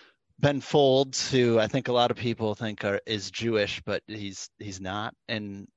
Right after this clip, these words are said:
hey, Jews have put out, have written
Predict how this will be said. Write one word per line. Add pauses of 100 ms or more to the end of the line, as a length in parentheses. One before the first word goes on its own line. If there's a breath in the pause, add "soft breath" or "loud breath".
hey, (640)
Jews
have
put
out, (580)
have (400)
written